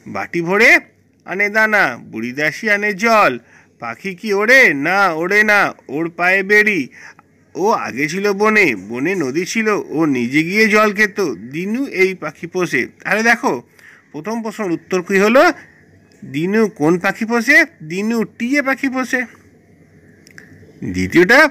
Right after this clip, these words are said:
পাখিটিকে কে দানা দেয়? দেখো, এখানে লেখা রয়েছে, রানী দিদি পাখিটিকে দানা দেয়। পাখিটি উঠতে পারে না কেন?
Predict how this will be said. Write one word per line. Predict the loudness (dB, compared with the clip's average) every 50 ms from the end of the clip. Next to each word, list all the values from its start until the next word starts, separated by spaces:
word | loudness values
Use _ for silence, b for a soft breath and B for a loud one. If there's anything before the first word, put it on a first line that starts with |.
| 0 -6
পাখিটিকে | -10 -10 -10 -10 -10 -10 -10 -8 -8 -8 -10 -6 -2 0 0 0
কে | 0 -4 -8 -4 0 0 2 2
দানা | 2 0 0 0 0
দেয়? | 2 4 4 6 6 4 2 0 -10 _ -14 -12
দেখো, | -12 -8 -8
এখানে | -8 -4 -4 -2
লেখা | -2 -2 -2 -2 -2
রয়েছে, | 0 0 0 0 2 2 4 4 4 2 B B B B B B B
রানী | -12 -6 -4 -2 0 2 2 0
দিদি | 0 0 -2 0 2 4 2 2 2 -2 _ _ -8
পাখিটিকে | -8 -4 -4 -4 -6 -6 -8 -6 -4 -4 -2 -4
দানা | -4 -4 -2 0 0 0 2
দেয়। | 2 2 0 0 -2 -8 _ _ _ _ _ _ _ _ _ B B B B B B B B B B -4
পাখিটি | -2 -2 0 0 0 0 0 -2 0
উঠতে | 0 -2 -4 -6 -10 -10 -6 -6 -2
পারে | 0 2 2 2
না | 2 4
কেন? | 4 4 4 6 6 6 6